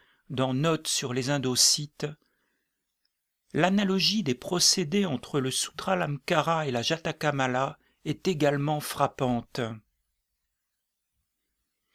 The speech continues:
L'un et l'autre développent le récit à la manière d'une prédication,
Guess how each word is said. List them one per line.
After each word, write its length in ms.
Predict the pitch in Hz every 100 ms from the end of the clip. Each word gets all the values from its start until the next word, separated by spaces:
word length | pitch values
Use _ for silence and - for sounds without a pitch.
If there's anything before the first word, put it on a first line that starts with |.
| _ -
L'un 340 | 170 208 190 - -
et 100 | 147
l'autre 540 | 151 175 196 - - -
développent 680 | 120 196 202 170 190 175 151
le 100 | 139
récit 500 | 151 151 - 196 170
à 60 |
la 120 | 127
manière 500 | 135 147 151 160 160
d'une 200 | 127 120
prédication, 1080 | - - 135 131 - 123 - - 131 120 110